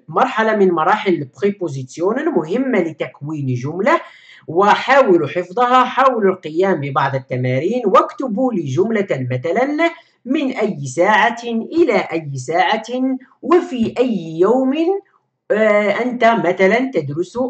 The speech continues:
الألمانية؟" تقول لي: "من الاثنين إلى الثلاثاء، من الاثنين إلى الجمعة"، وتقول لي: "الساعة العاشرة"، أو تقول لي: "في نهاية الأسبوع، في يوم واحد". حاولوا استعمالها في جملة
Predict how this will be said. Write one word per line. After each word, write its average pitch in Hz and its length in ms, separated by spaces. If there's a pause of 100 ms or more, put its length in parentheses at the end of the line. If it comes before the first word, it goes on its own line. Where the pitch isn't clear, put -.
(140)
الألمانية؟" 135 1040
تقول 180 360
لي: 196 180
"من 139 220
الاثنين 180 640
إلى 214 420
الثلاثاء، 214 720
من 131 140
الاثنين 185 600
إلى 214 280
الجمعة"، 208 560 (240)
وتقول 170 600
لي: 190 240 (280)
"الساعة 143 1000 (280)
العاشرة"، 170 600
أو 247 240
تقول 208 440
لي: 196 80
"في 185 280
نهاية 175 560
الأسبوع، 190 680 (320)
في - 140
يوم 190 680
واحد". 214 480 (240)
حاولوا 262 520
استعمالها 202 600
في 185 140
جملة 196 380